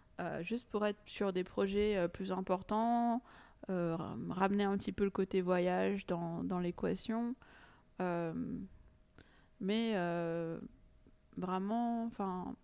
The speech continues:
je suis encore jeune, hein, <laughs> et, et, euh, plus j'apprends, mieux c'est. Enfin, tant, tant que pour l'instant, la compagnie dans laquelle je suis est bien et que j'a-, je continue à dévelop-,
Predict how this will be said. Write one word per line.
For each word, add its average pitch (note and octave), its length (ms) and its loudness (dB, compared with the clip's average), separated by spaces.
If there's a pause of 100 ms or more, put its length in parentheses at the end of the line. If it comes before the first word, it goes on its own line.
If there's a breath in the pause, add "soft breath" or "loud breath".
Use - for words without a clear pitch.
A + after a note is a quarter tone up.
(840)
je F#3+ 80 -6
suis - 80 2
encore F#3 260 6
jeune, G#3 240 4
hein, A3+ 260 2
<laughs> D4+ 920 4
et, F#3+ 1040 4
et, G3 240 4
euh, F3+ 160 2
plus G#3+ 260 -2
j'apprends, A#3 840 0
mieux G#3 240 2
c'est. A#3+ 360 2
Enfin, G3+ 340 0 (1080 soft breath)
tant, C#4 240 6
tant C#4 240 4
que C4+ 40 -2
pour B3 140 4
l'instant, A#3+ 640 4
la A3 140 4
compagnie A3 600 2
dans G3+ 100 2
laquelle G3+ 340 2
je G#3 140 6
suis G#3+ 260 0
est G#3 60 4
bien G#3 420 0
et F#3 160 2
que F#3+ 60 -2
j'a-, G3 240 2
je F#3 160 -2
continue G#3 580 -2
à F3+ 140 2
dévelop-, G3+ 340 0